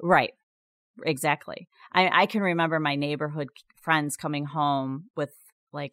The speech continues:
one kid had a black eye 'cause he gotten into, somebody hit him at school. I mean, this is in the eighties, right? And, um,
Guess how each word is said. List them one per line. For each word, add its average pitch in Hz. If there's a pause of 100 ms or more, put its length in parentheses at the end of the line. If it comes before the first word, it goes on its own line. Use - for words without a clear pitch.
one 143
kid 147
had 143
a 135
black 135
eye 131
'cause -
he 135
gotten 131
into, 135
somebody 135
hit 139
him 127
at -
school. 131
I -
mean, 180
this 202
is 160
in 151
the 131
eighties, 131
right? 127 (400)
And, 147
um, 135